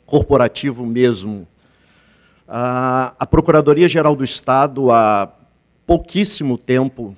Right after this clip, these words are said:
não se acovardou diante do gigante desafio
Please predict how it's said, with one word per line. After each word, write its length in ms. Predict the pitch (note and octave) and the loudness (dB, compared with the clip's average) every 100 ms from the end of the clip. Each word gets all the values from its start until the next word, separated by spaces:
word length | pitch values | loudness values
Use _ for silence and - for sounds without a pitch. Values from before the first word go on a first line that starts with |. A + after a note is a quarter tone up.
| - | -10
não 360 | A#2+ C3+ E3 | -2 0 0
se 180 | E3+ D#3+ | -2 -8
acovardou 880 | C#3+ - D3 B2 G#2+ A#2 G#2 C#3 E3 | -8 0 0 2 -2 -4 2 4 4
diante 460 | A#2 B2 C3+ C3 B2 | 2 0 -2 -4 -10
do 160 | A#2 | -8
gigante 920 | A#2 A2+ C#3+ A2+ G#2+ D3 E3+ F3 C#3+ | -6 -6 -8 -12 0 4 4 2 -4
desafio 760 | A#2 A#2 A#2+ A2 - A#2+ A#2 A#2+ | -6 -4 -6 -6 -12 -12 -10 -12